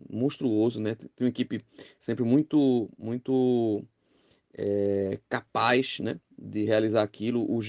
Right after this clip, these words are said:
o Zé Jaime Júnior, que é, que é assessor de, de literatura, que continua trabalhando com o Beta Zobel, que é o coordenador de literatura atual, é uma, uma, uma força da natureza, né? Ele sempre, é, tem muita energia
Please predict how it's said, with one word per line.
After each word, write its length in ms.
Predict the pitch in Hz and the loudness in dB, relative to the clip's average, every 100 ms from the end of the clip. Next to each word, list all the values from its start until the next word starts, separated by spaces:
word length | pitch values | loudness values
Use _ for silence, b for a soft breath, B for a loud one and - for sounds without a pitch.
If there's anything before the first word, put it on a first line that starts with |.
| 117 | -8
o 280 | 110 110 107 | -6 -4 -4
Zé 260 | 104 123 | 0 0
Jaime 300 | 107 110 110 | 2 0 0
Júnior, 240 | 104 107 104 | -2 -4 -2
que 80 | 110 | 0
é, 240 | 113 104 | 0 -2
que 120 | - 110 | -4 -4
é 60 | |
assessor 360 | 117 107 - 110 | -2 -4 -4 -4
de, 260 | 110 104 | -2 -4
de 180 | - 107 | -4 -6
literatura, 420 | 107 113 110 107 | -6 -6 -6 -6
que 100 | 107 | -8
continua 580 | 113 123 131 120 123 113 - | -6 -4 -2 0 2 0 -4
trabalhando 380 | 107 107 107 107 | -4 0 -2 -4
com 140 | 110 | -4
o 20 | |
Beta 220 | 104 104 107 | -2 -2 0
Zobel, 340 | 113 104 101 | 0 0 0
que 80 | 107 | 0
é 20 | |
o 60 | 104 | -2
coordenador 640 | 107 95 104 101 104 104 _ _ - | -2 -2 -2 0 0 -2 _ _ -16
de 60 | |
literatura 400 | 117 113 110 110 | -8 -4 -2 -2
atual, 340 | 104 104 95 - _ _ _ _ _ _ _ b b b - | 0 0 0 -4 _ _ _ _ _ _ _ b b b -10
é 180 | - | -2
uma, 220 | 110 123 104 | 0 2 0
uma, 380 | 110 107 95 | 0 -2 -2
uma 180 | 71 104 | -4 -4
força 380 | - - 160 156 | -6 2 4 4
da 100 | 139 | 2
natureza, 540 | 131 131 107 113 120 | 2 -2 0 0 -2
né? 120 | 104 110 | -2 -2
Ele 120 | 104 | -4
sempre, 600 | - - 131 135 135 120 _ _ _ _ | -6 -2 -2 0 -4 -4 _ _ _ _
é, 800 | - 104 104 104 104 101 98 95 - | -6 -2 0 0 0 0 -2 -4 -6
tem 120 | 113 | -6
muita 260 | 113 135 147 | 0 2 4
energia 720 | 151 139 107 107 135 151 107 | 4 2 0 -4 2 4 2